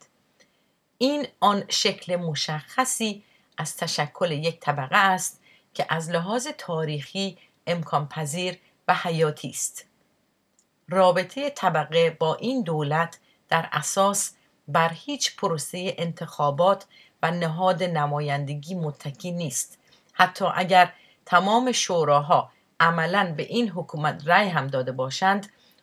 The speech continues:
اتوریته واقعی این حکومت و تعلق واقعی این دولت به طبقهٔ کارگر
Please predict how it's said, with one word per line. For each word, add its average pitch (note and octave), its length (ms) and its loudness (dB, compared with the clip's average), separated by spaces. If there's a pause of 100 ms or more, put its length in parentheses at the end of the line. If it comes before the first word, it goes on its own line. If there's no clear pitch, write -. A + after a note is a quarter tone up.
اتوریته E3+ 760 -4
واقعی D3+ 640 -2
این G#3 200 -4
حکومت D3 640 -4 (400)
و - 80 2
تعلق E3+ 800 0
واقعی D3+ 580 0
این G3+ 340 -2
دولت D3 500 -4
به F#3+ 80 -4
طبقهٔ E3 480 -2
کارگر C#3+ 680 0